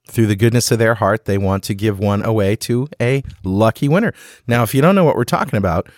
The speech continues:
go to the dot net Rocks page and click on the big Get Free Stuff graphic. And it'll take you to our fan club page. Join the fan club. It's free. And, uh, you might win. Every show we give away something, an Ultimate Collection,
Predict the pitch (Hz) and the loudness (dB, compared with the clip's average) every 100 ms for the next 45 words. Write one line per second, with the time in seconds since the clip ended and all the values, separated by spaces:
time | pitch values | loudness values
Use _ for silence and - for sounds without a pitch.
0 | _ _ - 139 151 143 135 143 - 147 | _ _ 0 4 4 4 2 2 0 0
1 | 143 156 - - 120 117 120 110 - 147 | 2 0 -2 0 2 2 -2 -2 -2 0
2 | 135 131 120 123 98 113 143 - - 147 | 0 2 2 0 0 0 0 0 -2 0
3 | 143 127 - - 160 151 123 - - 110 | 2 2 -2 0 2 2 0 -6 0 2
4 | 101 - 127 - - _ _ _ _ 110 | 2 0 -2 -4 -20 _ _ _ _ 0
5 | 113 - 143 139 120 131 120 110 - 135 | 0 0 0 -2 0 2 4 2 0 -2
6 | 175 202 107 85 76 85 78 - 147 190 | -2 -2 -2 -2 -2 -4 -6 -2 0 2
7 | 233 240 214 233 240 160 117 113 - 185 | 0 0 0 -2 0 0 0 -4 -4 -2
8 | 247 185 - _ _ _ _ _ 131 135 | 0 -2 -6 _ _ _ _ _ 0 2
9 | 135 147 151 147 - 156 180 170 - 202 | 2 2 2 0 -2 0 2 2 0 -2
10 | 113 - 123 147 151 - 160 139 117 117 | -2 0 0 2 -2 2 4 4 2 0
11 | 107 104 101 110 98 117 113 _ _ _ | 2 2 0 -4 -2 -4 -4 _ _ _
12 | - 110 113 123 110 127 131 135 - 139 | -4 -2 0 -2 -2 2 2 2 0 0